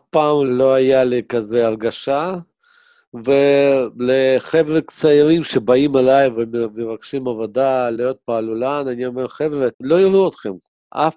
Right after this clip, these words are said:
פעם בחיים, אין סיכוי לראות אתכם על ה-, על המסך,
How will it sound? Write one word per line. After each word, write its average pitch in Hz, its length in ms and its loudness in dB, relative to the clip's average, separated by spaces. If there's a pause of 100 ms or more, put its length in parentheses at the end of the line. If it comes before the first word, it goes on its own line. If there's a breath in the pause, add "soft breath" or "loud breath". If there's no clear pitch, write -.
פעם 156 220 -2
בחיים, 135 540 -4
אין 175 300 -2 (100)
סיכוי 156 420 -4
לראות 139 320 0
אתכם 127 380 -6
על 117 140 -2
ה-, 113 340 -2
על 113 120 -2
המסך, 110 800 -4